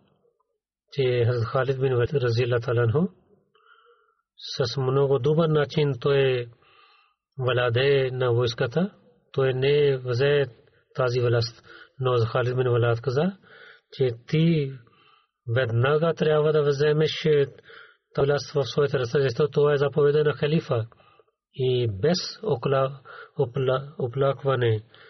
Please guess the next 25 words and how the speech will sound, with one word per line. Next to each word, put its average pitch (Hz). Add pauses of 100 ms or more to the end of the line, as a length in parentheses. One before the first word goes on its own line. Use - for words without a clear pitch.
(300)
и 117
без 165
мислейки 170
нещо 147
в 143
сърцето, 120
с - (760)
искрено 151
и 139
съвършено 175
подчинение 139
ще 131 (440)
ви 143
подчиняваме. 117 (880)
Това 165
е 156
пример 160
за 123 (100)
подчинението, 127
който 127
да 120
стане 135 (600)
за 123
един 135
вярващ. 117